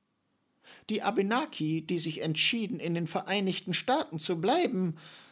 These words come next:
erging es nicht so gut wie ihren kanadischen Verwandten. Die Stammesverbindungen gingen verloren, da diejenigen Abenaki,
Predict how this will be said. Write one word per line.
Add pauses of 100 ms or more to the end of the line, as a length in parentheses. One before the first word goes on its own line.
(180)
erging
es
nicht
so
gut
wie
ihren
kanadischen
Verwandten. (800)
Die
Stammesverbindungen
gingen
verloren, (220)
da
diejenigen
Abenaki,